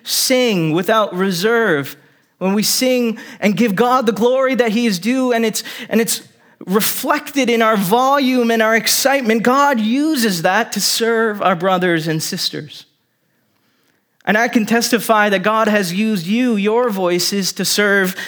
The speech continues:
me. It reminds me that the, the same God who has worked in me is working in all of us and is reminding me of the truths of God's word. God uses our singing to one another to cause the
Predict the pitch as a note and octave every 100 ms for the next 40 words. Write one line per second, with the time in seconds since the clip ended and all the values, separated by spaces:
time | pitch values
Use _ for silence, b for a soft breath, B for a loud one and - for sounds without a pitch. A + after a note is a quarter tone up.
0 | B F#3+ A3+ B3 A#2+ - - _ _ _
1 | _ _ F#3+ A3 A#3 A3+ B3+ A#3 G3 B3+
2 | B3 A#3+ F#3+ G3+ B B - G#3 - B3+
3 | B3+ A#3 A#3+ A#3+ A#3 A#3 F#3+ G#3+ C4 -
4 | A#3 G#3+ C4 C#4 A3 G#3 B3+ B3 B3 G#3+
5 | G#3+ G#3 B - A3+ C4 C4 F#3 G#3 G#3+
6 | A#3 A3 F#3 G#3+ G#3+ A3+ B3+ C4+ B3 A3+
7 | G3+ G#3+ G#3+ A3+ A#3 A#3 G3 G#3 - C4+
8 | B3+ - - G#3 F#3 G#3 G#3+ F#3 A#3 A#3+
9 | F3 C#3+ B - B3+ D4 G#3 A#3 C#4+ D#4
10 | G#3+ A3+ G#3 A3 A3+ - - C#4 A#3 F#3
11 | G3 - D4 C#4+ A3+ G#3 F#3+ F3+ G#3 G#3+
12 | F#3 G#3 C4+ C4+ A#3+ G3+